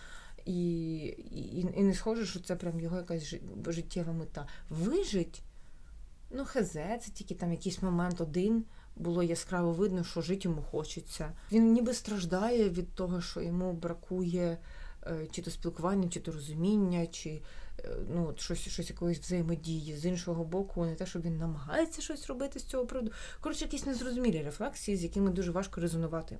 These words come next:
Мені особисто було. Потреби, мотивації. Перед нами розкривається дуже широко там внутрішній світ героя. Але цей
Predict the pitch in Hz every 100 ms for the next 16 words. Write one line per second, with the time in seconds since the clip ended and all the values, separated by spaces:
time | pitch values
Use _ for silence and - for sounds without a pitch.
0 | - 170 175 160 - - - - - -
1 | - - 196 220 277 233 208 185 170 170
2 | 214 220 - 185 175 165 160 220 226 240
3 | 226 - 226 220 202 202 196 196 208 202
4 | 180 175 208 208 - 202 196 277 359 392
5 | 165 165 143 - - - - - - -
6 | - - - - 196 226 247